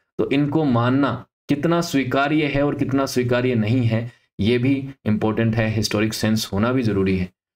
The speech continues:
हम हिस्टोरिक एरा को एराज के हिदा-, हिसाब से पढ़ते हैं कि विक्रम संवत सत्तावन बीसी में शुरू हुआ, शक संवत अठहत्तर एडी में शुरू हुआ, गुप्ता एरा तीन सौ उन्नीस एडी में शुरू हुआ। तो ये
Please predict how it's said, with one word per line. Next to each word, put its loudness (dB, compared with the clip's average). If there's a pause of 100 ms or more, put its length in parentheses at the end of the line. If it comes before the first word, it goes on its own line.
(160)
हम 0
हिस्टोरिक 0
एरा 0
को -2 (300)
एराज 0
के 0
हिदा-, 0
हिसाब 0
से 0
पढ़ते 0
हैं 2
कि 2
विक्रम 2
संवत 2
सत्तावन 0
बीसी 0
में 2
शुरू 0
हुआ, 0
शक -2
संवत 0
अठहत्तर -2
एडी 2
में 0
शुरू 0
हुआ, 0
गुप्ता -2
एरा 0
तीन -2
सौ -2 (280)
उन्नीस 0
एडी 2
में 2
शुरू 0
हुआ। 0
तो 0
ये 0